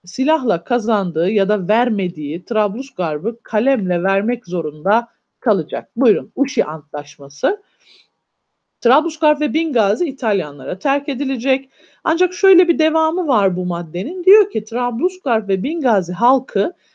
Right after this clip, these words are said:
dini bakımdan Osmanlı halifesine bağlı kalacaktır.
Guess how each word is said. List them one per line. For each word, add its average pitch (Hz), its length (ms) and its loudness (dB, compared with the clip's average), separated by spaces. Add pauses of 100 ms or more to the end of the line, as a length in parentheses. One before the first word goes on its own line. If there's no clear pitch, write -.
(200)
dini 302 320 4
bakımdan 294 540 0
Osmanlı 320 520 -2
halifesine 220 680 -2
bağlı 254 360 4
kalacaktır. 226 840 0